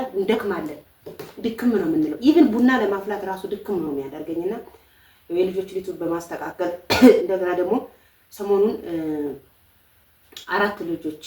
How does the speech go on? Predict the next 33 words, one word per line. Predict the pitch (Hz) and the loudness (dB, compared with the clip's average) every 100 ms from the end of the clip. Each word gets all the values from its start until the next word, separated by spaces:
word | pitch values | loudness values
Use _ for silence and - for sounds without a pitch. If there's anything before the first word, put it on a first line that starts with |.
| - - | -20 -12
ሞኒ | 180 196 | -4 0
የተደረጉ | 190 170 160 151 147 - | 0 -2 -8 -12 -14 -16
ልጆች | 131 151 - - | -18 -20 -20 -16
አሉ። | 147 196 - _ _ _ _ - | -14 -12 -16 _ _ _ _ -4
የእነሱን | 175 170 - 156 | -2 -2 -4 -6
ሞኒ | 170 185 | -2 0
ማድረግ | 165 156 - 180 | 0 -2 -6 -8
ጭንቅላት | - 160 156 151 - | -10 -10 -10 -12 -12
ይጠይቃልና | - 151 143 160 156 196 214 - _ _ _ - | -12 -12 -12 -8 -4 -4 -6 -16 _ _ _ -8
ያው | 156 143 - | -4 -4 -6
ፕሮሰስ | - - - - | -14 -16 -16 -14
ምናምን | 147 143 139 139 151 - | -10 -8 -8 -8 -10 -14
በቀስታ | 147 143 - - - - 147 | -10 -10 -10 -16 -20 -14 -12
ለመሙላት | 143 143 135 143 139 | -8 -8 -10 -14 -14
ነው። | 151 214 - _ _ _ - | -12 -12 -12 _ _ _ -10
ያው | 156 | -8
ታውቃላችሁ | 147 160 147 139 139 - | -8 -10 -12 -12 -16 -20
በስልክ | 139 156 165 - | -14 -14 -14 -14
ነው | 151 135 | -8 -6
እኛ | 131 | -8
የምንሰራው። | 131 131 131 131 131 135 | -8 -8 -8 -10 -14 -10
ላፕቶፕ | 156 151 - - | -10 -10 -14 -14
የለም። | - 147 | -14 -8
ላፕቶፕ | 196 226 208 | 0 2 0
ሲኖር | - 196 170 | -2 -2 0
አንዱ | 170 | -2
በላፕቶፕ | 190 165 156 160 - | -4 -6 -8 -12 -18
ሲሰራ | - 151 151 | -20 -18 -14
አንዱ | 139 - | -16 -16
በስልክ | 143 - - | -20 -20 -20
ይገባል | 131 135 143 - | -20 -18 -16 -14
እና፣ | 165 196 - _ _ _ _ | -12 -12 -16 _ _ _ _
እ፣ | - | -12